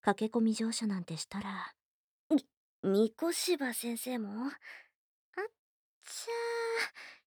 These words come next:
ー、嫌なとこ乗っちゃった。どういう意味ですか？それ。あ、いや、なんでもないです。<laughs> 先生たち、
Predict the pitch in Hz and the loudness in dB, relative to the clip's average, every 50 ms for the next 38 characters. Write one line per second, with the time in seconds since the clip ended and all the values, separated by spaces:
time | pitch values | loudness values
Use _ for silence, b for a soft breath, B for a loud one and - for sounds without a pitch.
0 | _ _ _ 311 339 359 370 381 370 - 349 - - 285 285 285 - - - 285 | _ _ _ -10 -10 -8 -6 -8 -6 -8 -8 -6 -4 -4 -4 -6 -8 -12 -14 -14
1 | - _ - 294 294 294 294 294 294 294 285 B B B _ _ _ - 214 226 | -12 _ -4 -4 -2 -2 -2 -2 -4 -4 -6 B B B _ _ _ 2 4 6
2 | 247 254 262 254 240 233 226 220 220 220 240 240 240 226 226 214 - - - 262 | 6 6 6 6 6 6 4 4 4 4 4 4 2 2 0 -4 -6 -4 -2 -4
3 | 294 311 - _ _ _ _ - - 175 175 170 185 - - _ _ _ _ _ | -4 -4 -6 _ _ _ _ -8 -6 -4 -4 -4 -6 -8 -12 _ _ _ _ _
4 | _ _ _ _ _ - - 247 277 294 294 311 - 247 277 269 - B B B | _ _ _ _ _ 4 6 8 8 8 8 8 8 8 6 6 4 B B B
5 | B _ 220 214 240 262 269 262 269 262 262 262 254 262 262 240 208 190 190 185 | B _ 2 4 6 6 6 6 6 6 6 4 4 4 2 2 2 0 -2 -4
6 | - 175 180 175 170 175 170 165 175 190 196 - - B B 175 B B B B | -2 -2 -2 0 0 -2 -4 -4 -4 -4 -6 -6 -8 B B -10 B B B B
7 | B _ _ _ _ _ _ _ _ _ - - - - - - _ _ _ B | B _ _ _ _ _ _ _ _ _ -4 -4 -4 -12 -20 -20 _ _ _ B
8 | B 403 403 370 359 349 B B - - - - 220 247 277 302 285 - - 294 | B -10 -8 -8 -8 -12 B B -16 -4 0 2 4 6 6 4 2 2 4 4
9 | 277 254 220 220 - - 214 | 4 4 2 -2 -2 -2 -6